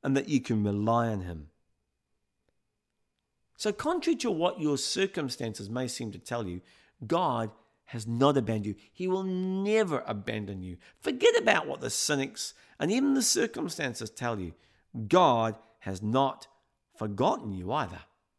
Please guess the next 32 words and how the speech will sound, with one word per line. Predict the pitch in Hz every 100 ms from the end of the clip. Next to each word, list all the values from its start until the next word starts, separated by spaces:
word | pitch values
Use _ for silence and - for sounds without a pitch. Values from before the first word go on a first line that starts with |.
| _ _ _
He's | _ 127 -
faithful. | - 254 - 82 - _ _ _ - -
And | 170
you | 220
can | 254 226
trust | - 240 -
that, | 113 98 - -
that | 160
he's | 147
working | 131 175 254 262 269 220
out | 123 120 - - _
his | - 214
purposes | - 254 247 233 247 220
for | -
you | 247 143 113 113 - -
and |
his | 143 185
promises | - _ 233 254 247 240 127 127 - _ _ _ _ _ _ _ _ _ _ _
for | _ 110
your | 107 104 127
ultimate | 143 147 147 127
good. | 113 95 - _ _ _ _ _ _
And | 170
you | 190
can | 190 180
read | 202 180
about | 135 120
that | 107 107 -
in | 113
Romans | 127 123 113 -
eight | 127 95 - _ _ _ _ _ _
twenty-eight. | - 131 110 95 78 -